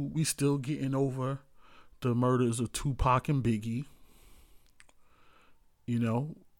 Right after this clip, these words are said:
we, we're still recovering from that. Puffy came in and he had the shiny suit era and everybody's dancing and everything like that, but there was still a lot of pain there that was bubbling under the surface.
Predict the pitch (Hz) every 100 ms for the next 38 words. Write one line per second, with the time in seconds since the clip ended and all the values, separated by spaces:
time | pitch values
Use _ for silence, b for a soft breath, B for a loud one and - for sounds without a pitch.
0 | - 113 127 113 127 - - 123 127 127
1 | - 131 123 123 120 131 120 98 120 -
2 | - B B - - b b b b b
3 | b - 147 143 135 123 - 147 131 120
4 | 123 131 110 135 120 127 123 113 117 113
5 | 120 - B B B - - 131 127 120
6 | - 151 120 - 117 117 123 127 113 117
7 | 120 120 120 127 117 113 120 123 - 127
8 | 123 120 120 117 127 120 117 120 175 156
9 | 151 156 139 - 143 107 117 143 143 123
10 | - 170 165 160 131 123 127 123 120 117
11 | 131 127 123 127 120 110 - 143 151 -
12 | -